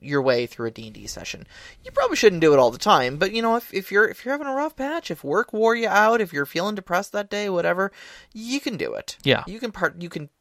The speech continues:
Speaker 1: be an active participant in a D and D game and, and do that.
Speaker 2: Yeah.
Speaker 1: Uh,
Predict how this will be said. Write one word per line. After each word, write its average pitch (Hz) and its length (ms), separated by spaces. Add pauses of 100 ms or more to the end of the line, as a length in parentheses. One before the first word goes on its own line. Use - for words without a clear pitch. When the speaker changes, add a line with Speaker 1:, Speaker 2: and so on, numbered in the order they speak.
(180)
Speaker 1:
be 220 140
an 240 80
active 208 240
participant 143 420
in 127 60
a 127 60
D 123 160
and 117 80
D 117 100
game 117 260
and, 113 200
and 107 180
do - 160
that. - 320 (220)
Speaker 2:
Yeah. 104 160 (520)
Speaker 1:
Uh, 76 200